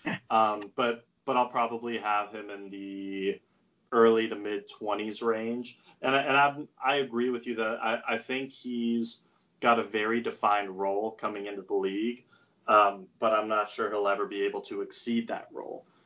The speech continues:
Um, and I think he can kind of play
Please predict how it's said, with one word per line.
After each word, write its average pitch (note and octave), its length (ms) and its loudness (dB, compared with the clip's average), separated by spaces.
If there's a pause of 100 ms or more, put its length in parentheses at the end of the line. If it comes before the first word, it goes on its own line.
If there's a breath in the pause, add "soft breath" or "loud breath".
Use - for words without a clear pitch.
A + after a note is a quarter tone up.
(260)
Um, G2 500 6 (200)
and A#2 100 2
I A2 100 4
think C3+ 300 -4
he C3+ 140 -6
can B2 180 -6
kind A#2+ 380 2
of - 180 -4
play G#2+ 800 -2